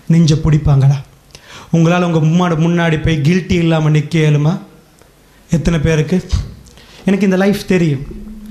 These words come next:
நீங்க நினைக்கங்க, நான் சந்திரமண்டலத்துலேருந்து வந்தாளேன்னு எனக்கு தெரியும். அதனால சொல்றேன், எக்கச்சக்கமா,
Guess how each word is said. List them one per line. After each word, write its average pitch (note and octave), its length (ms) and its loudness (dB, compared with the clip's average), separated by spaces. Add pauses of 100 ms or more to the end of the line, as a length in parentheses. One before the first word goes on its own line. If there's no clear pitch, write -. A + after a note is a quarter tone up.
(300)
நீங்க F#3 160 2
நினைக்கங்க, A3 280 0
நான் G3 160 0
சந்திரமண்டலத்துலேருந்து F3 840 0
வந்தாளேன்னு D3 400 0 (380)
எனக்கு D#3 220 0
தெரியும். E3 400 0 (380)
அதனால G#3+ 360 0
சொல்றேன், E3+ 540 -4 (340)
எக்கச்சக்கமா, F#3+ 840 -2